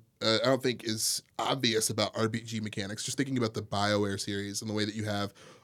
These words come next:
a bunch of different dialogue choices. And depending on whether or not there's some moral binary attached to them,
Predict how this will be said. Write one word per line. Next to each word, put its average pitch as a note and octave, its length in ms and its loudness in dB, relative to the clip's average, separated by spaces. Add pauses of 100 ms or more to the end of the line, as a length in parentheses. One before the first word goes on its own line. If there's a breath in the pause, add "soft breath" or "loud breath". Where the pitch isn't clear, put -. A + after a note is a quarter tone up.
(120 soft breath)
a A2+ 40 6
bunch A2+ 140 6
of G#2+ 60 2
different G2+ 220 -4
dialogue G2+ 520 2
choices. F#2+ 480 -4 (340 soft breath)
And G#2+ 360 4 (120)
depending D#3+ 400 6
on C#3+ 100 8
whether A#2+ 200 8
or A2 60 6
not A2 260 4
there's G#2 200 0
some G2+ 520 2 (100)
moral A2 440 6
binary G#2 540 0
attached G#2+ 460 -4
to - 80 0
them, F3 300 -2